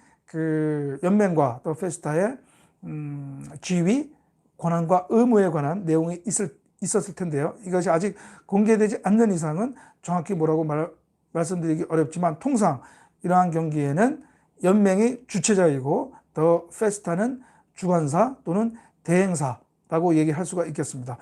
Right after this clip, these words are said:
그렇다면 대외적으로, 어, 입장객, 관중에 대한 책임 있는, 음, 측은 주최사인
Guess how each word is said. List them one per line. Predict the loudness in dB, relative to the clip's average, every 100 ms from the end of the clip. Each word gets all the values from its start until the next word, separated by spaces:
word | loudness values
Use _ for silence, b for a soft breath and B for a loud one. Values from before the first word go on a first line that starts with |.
| B B
그렇다면 | -2 0 0 -2 -2 -6 b b b b b
대외적으로, | 4 6 6 4 2 0 -4 _ _ _ -18
어, | -14 -12 -12 -12 -14 -16 -20 -20 _ _ _ _ _ -4
입장객, | 2 2 2 -2 -4
관중에 | -2 -2 0 0 0
대한 | 2 4 6 4 4 -8 _ _ _ _ _ _ _ _ _ _ _ _ _ _ _ _ _ _ _ _ _ -2
책임 | 2 4 4
있는, | 4 0 -2 -8 _ _ _ _ _ _ -12
음, | -8 -8 -10 -12 -18 _ _
측은 | 2 2 4 2 0 -4 B B B B _
주최사인 | -4 0 2 2 4 2 2 -2 -2 -2